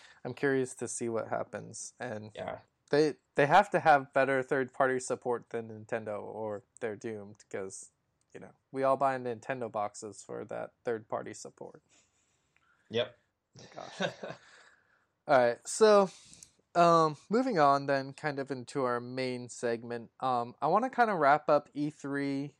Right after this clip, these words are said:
Speaker 1: Um, we had a ton of news we kinda blitzed through last week. If you wanna hear kind of our general reactions, um, me and Jeff and, uh, Anthony kinda gave those on last week's show. Check that out.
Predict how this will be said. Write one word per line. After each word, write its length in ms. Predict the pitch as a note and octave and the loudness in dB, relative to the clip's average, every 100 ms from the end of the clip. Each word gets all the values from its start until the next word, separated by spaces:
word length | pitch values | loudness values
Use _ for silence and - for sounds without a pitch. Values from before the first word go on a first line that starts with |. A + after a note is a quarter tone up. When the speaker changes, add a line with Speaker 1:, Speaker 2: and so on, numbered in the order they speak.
| _ - | _ -4
Speaker 1:
Um, 380 | A#2+ A2+ A2 A2+ _ | -2 -2 -4 -14 _
we 120 | C3 | -4
had 180 | B2+ B2+ | -2 -2
a 80 | B2 | -4
ton 340 | - - F3+ | -8 -4 -4
of 100 | E3+ | -4
news 300 | D#3 D3+ D3+ | -6 -6 -8
we 100 | C#3+ | -10
kinda 240 | B2+ C#3 A#2+ | -8 -6 -6
blitzed 400 | B2 C3 C3+ - | -6 -6 -6 -8
through 260 | C#3+ C3+ | -6 -4
last 360 | B2 B2 C3 - | 0 0 0 -8
week. 340 | B2 B2+ B2+ - | -8 -10 -12 -20
If 140 | A#2+ | -12
you 100 | B2+ | -10
wanna 140 | B2 B2+ | -8 -8
hear 280 | C3 B2 A#2 | -6 -6 -8
kind 200 | B2+ B2 | -10 -6
of 80 | |
our 160 | A#2 A2 | -6 -6
general 420 | A2 B2 A#2 A2+ | -8 -10 -8 -10
reactions, 640 | A2+ A2+ A2 - A#2+ A2 G2 | -8 -8 -8 -10 -16 -16 -14
um, 300 | G#2 G#2 G2+ | -12 -14 -14
me 140 | C3+ | -12
and 100 | C3 | -10
Jeff 280 | B2+ B2 - | -8 -8 -8
and, 260 | A#2+ A2 A#2 | -10 -10 -10
uh, 240 | G#2+ G#2+ - | -10 -10 -12
Anthony 500 | C3+ B2+ B2+ A#2 A2 | -14 -12 -14 -14 -14
kinda 160 | - A#2 | -14 -12
gave 240 | A2 A2 | -12 -12
those 260 | A#2+ A2+ - - | -10 -10 -12 -16
on 180 | A2+ | -14
last 280 | A2+ A2+ - | -10 -10 -12
week's 160 | A2 - | -20 -12
show. 180 | A2+ G#2 | -12 -12
Check 280 | - A#2 - | -12 -12 -10
that 140 | G#2+ | -8
out. 200 | G#2 | -8